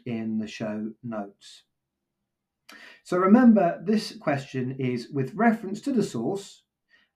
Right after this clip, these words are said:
and your understanding of the historical context, assess the value of the source to a historian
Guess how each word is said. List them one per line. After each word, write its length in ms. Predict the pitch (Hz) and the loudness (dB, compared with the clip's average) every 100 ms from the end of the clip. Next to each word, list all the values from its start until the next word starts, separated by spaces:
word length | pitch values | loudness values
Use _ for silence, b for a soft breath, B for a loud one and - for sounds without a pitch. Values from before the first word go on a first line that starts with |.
| - | -2
and 280 | 202 226 214 | 4 4 4
your 120 | 180 | 2
understanding 640 | 170 165 160 147 143 139 | 0 -2 -4 -4 -2 -2
of 80 | 135 | -4
the 80 | 123 | -6
historical 380 | 120 135 113 | -6 -6 -6
context, 760 | 107 156 135 131 113 117 - _ _ _ _ - | -6 -4 -2 -4 -8 -10 -16 _ _ _ _ -16
assess 400 | - 175 175 175 | -10 -6 -6 -6
the 80 | |
value 440 | 143 160 185 170 143 | -4 -2 0 2 2
of 120 | 123 | -2
the 80 | 117 | -10
source 340 | - 120 113 | -8 -10 -8
to 120 | - | -8
a 20 | 165 | -6
historian 580 | 135 123 117 117 117 | -6 -6 -6 -6 -8